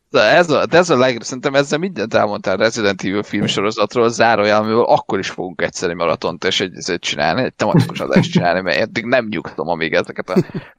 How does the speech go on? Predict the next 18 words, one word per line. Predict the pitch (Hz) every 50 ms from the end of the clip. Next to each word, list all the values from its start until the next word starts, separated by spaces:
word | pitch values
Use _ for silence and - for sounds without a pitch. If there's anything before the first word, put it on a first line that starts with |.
| _ _
szarokat | - 147 110 110 107 - - 95 - -
végig | 95 98 107 - - 92 -
nem | 92 80 95
nézzük, | 95 95 92 92 90 170 92 120 - - - _ _ _ _ _ _ _ _ _ _
zárójel | 104 104 104 95 87 87 101 95 85 98
bezárva. | 95 92 90 90 90 101 98 95 101 107 107 - - _ _ _ _
Tehát, | _ - 104 - 123 123
hogy, | 117 - -
hogy | 151 139 135 131 - - _
ez | - 131 -
szerintem | - 160 143 147 156
nagyon | 170 202 180 123
sokat | - - 107 107 101 -
elmond | 107 101 107 104 95
a | 104 107
filmsorozatról, | - - 113 113 113 117 - - - - 131 117 120 123 139 131 127 - 131 127
hogy, | 131 131 131 - -
hogy | - 127 131 135 131 -